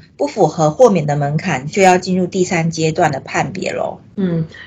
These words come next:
Speaker 2: 也就是说，如果符合豁免的门槛，当然就不用适用C F C。那我想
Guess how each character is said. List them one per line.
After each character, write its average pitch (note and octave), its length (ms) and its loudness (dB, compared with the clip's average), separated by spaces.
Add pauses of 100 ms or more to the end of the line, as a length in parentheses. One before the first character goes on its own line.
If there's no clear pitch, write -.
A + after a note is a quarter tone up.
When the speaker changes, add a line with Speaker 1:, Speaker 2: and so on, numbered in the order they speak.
Speaker 2:
也 F#3 140 6
就 D4 180 8
是 C#4 60 2
说， C#4+ 120 6
如 C4 140 8
果 G#3+ 140 6
符 F3 180 -2
合 F3 240 0
豁 B3+ 240 2
免 F3 260 2
的 D3+ 140 -4
门 E3+ 300 0
槛， D#3 320 -2
当 F#3 120 2
然 E3 140 2
就 E3+ 160 2
不 E3 160 -4
用 F3 220 0
适 F3+ 180 2
用 E3 140 4
C E3 260 2
F D#3+ 60 -6
C。 D#3+ 400 -4
那 A#3 180 6
我 G#3 100 8
想 F3+ 300 0